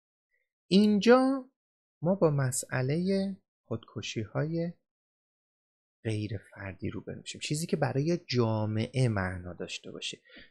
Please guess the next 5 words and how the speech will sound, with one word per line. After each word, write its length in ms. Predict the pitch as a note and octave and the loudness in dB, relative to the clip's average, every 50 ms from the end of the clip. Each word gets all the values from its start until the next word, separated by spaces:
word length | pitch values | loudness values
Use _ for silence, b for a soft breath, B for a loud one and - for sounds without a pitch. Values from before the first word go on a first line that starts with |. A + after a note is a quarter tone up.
| B _ | B _
که 420 | _ - E3 D#3+ D3 A#2+ A2+ - _ _ _ - | _ 4 6 8 8 8 4 2 _ _ _ 2
مبحث 460 | C#3 D3 D3+ C#3 - F#3 F#3+ - - | 4 4 4 4 2 -2 -2 -2 -4
خودکشی، 600 | - - - C3 B2+ - - B2+ A#2+ - - - | -6 -6 -8 -10 -12 -6 -6 -6 -6 -4 -8 -8
خودکشی‌های 800 | - _ - - B2 A2+ - _ B2 A#2+ - C3+ B2+ C3 C3+ - - | -10 _ -6 -4 -4 -4 -2 _ -4 -2 0 0 0 0 0 -2 0
اعتراضی 1120 | A#2+ A#2 A2+ - - - A2+ G#2+ A2+ A2+ A2 G#2+ G2+ G2+ G#2+ A#2+ C#3+ E3 F#3+ G3 - | 0 0 0 0 0 -2 0 0 2 2 0 0 0 -2 -2 0 0 0 0 -2 -4